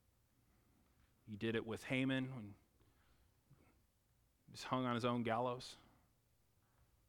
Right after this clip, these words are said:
You did it most magnificently at the cross. You did it in the life of Paul and in the early church.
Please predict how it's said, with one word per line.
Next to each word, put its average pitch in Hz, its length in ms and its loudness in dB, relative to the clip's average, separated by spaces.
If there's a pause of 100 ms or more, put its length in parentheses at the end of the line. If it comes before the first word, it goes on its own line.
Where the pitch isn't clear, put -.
(1120)
You 110 100 -8
did 120 220 4
it 123 180 -2 (320)
most 117 400 0
magnificently 113 840 0
at 110 100 -4
the 101 80 -10
cross. - 600 0 (2750)
You 113 80 -8
did 117 200 2
it 117 140 2
in 117 100 0
the 113 60 0
life 110 300 -2
of 110 100 -8
Paul 120 400 0 (880)
and 110 80 -8
in 107 100 -4
the 107 120 -4
early 110 240 0
church. - 520 -4